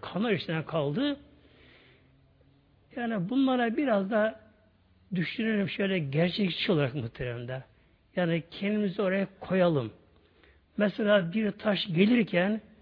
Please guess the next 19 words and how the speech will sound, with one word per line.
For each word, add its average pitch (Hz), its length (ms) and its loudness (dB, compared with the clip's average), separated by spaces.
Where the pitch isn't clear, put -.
kişi 233 380 -4
elinde 220 640 0
olmadan 208 680 4
irade 208 340 4
dışı 247 460 4
insan 233 380 2
bir 233 60 0
sakınır 214 480 4
taştan 123 480 -6
böylece. - 380 -18
Bakın 208 280 4
Hazreti 220 340 2
Zeyd 170 400 6
taş - 260 2
geliyor, 233 500 4
gelen 185 240 4
atılan 214 400 2
taşı 214 300 2
görüyor, 262 520 6